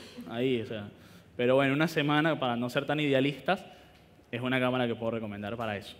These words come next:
Y bueno, después entramos ya, Arri, Cinema en todas sus categorías, para mí sí, o sea, la cal-, la calidad que te aporta, la red en esa categoría, Helium, Monstruo, o sea,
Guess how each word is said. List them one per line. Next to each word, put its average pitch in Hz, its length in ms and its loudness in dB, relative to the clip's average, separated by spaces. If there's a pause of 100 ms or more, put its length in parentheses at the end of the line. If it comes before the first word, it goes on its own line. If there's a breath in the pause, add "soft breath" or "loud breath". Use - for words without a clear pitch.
(320 loud breath)
Y 175 100 6
bueno, 214 180 8
después 160 280 4
entramos 196 500 0
ya, 147 540 4
Arri, 151 960 2 (380)
Cinema 131 420 -2
en 139 60 -2
todas 143 160 0
sus 151 120 -6
categorías, 120 640 0 (280)
para 113 200 -4
mí 131 160 -4
sí, 123 240 -4
o 107 100 -4
sea, 107 160 -8
la 101 100 -6
cal-, 110 280 -6
la 113 100 -4
calidad 113 220 -2
que 123 80 -2
te 120 80 -6
aporta, 143 480 -2 (240 loud breath)
la 123 200 0
red 139 300 0 (140)
en 127 140 -4
esa 131 180 -2
categoría, 127 500 2
Helium, 139 360 0
Monstruo, 143 580 -2 (380 loud breath)
o - 80 -20
sea, 98 160 -14